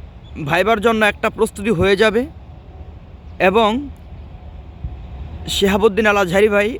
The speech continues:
উনি সেই মার্কাজের শিক্ষার্থীদের আবদ-, আবেদনের জন্য সর্বোচ্চ চেষ্টা করে থাকেন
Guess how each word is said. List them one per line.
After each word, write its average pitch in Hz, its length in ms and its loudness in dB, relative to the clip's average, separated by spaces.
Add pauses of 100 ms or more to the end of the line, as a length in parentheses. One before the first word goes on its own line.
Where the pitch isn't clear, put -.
(120)
উনি 190 420 -2 (640)
সেই 196 240 4
মার্কাজের 208 500 2
শিক্ষার্থীদের 202 840 -2 (400)
আবদ-, 202 420 4
আবেদনের 220 500 4
জন্য 196 360 0
সর্বোচ্চ 233 720 0
চেষ্টা 233 380 0
করে 180 180 4
থাকেন 160 380 -2